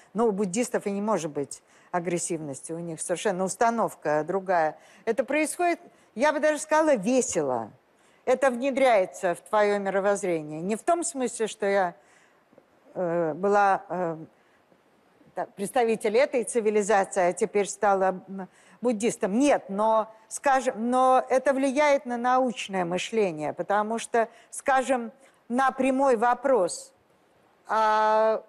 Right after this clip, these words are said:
у насекомых, есть ли сознание у насекомых, это один из вопросов, который им задавали, разумеется, есть, потому что оно есть везде. Понимаете, это ведь отвечает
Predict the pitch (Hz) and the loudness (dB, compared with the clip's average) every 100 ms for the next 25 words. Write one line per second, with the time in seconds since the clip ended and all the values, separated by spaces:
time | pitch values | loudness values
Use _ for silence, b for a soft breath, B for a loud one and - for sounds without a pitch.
0 | - 247 254 247 247 247 302 - 262 175 | -6 0 2 0 -2 -4 -4 0 0 0
1 | 156 214 254 240 202 - 208 208 226 196 | -12 -2 0 0 -4 -4 -4 -2 -4 -4
2 | 185 180 180 247 381 381 233 208 226 269 | -6 -8 -6 -4 -2 0 0 0 2 2
3 | 302 190 190 285 330 311 170 165 - 202 | 2 0 -2 0 0 0 -2 -4 -2 -2
4 | 202 196 180 196 208 262 285 262 b b | -2 -6 -4 0 2 2 -2 -4 b b
5 | b _ _ _ - 185 220 247 285 311 | b _ _ _ -2 0 2 4 4 2
6 | 311 359 311 330 247 - 202 214 240 233 | 0 2 4 4 2 0 0 0 0 0
7 | 240 240 254 220 262 254 208 226 202 190 | 0 2 2 2 0 0 -4 -4 -4 -2
8 | 240 190 123 113 _ b b b 247 269 | 2 2 2 -8 _ b b b -4 0
9 | 330 - 233 269 302 277 285 269 254 247 | 0 0 0 0 0 -4 -2 -2 -4 -6
10 | 330 320 254 190 | 0 2 2 0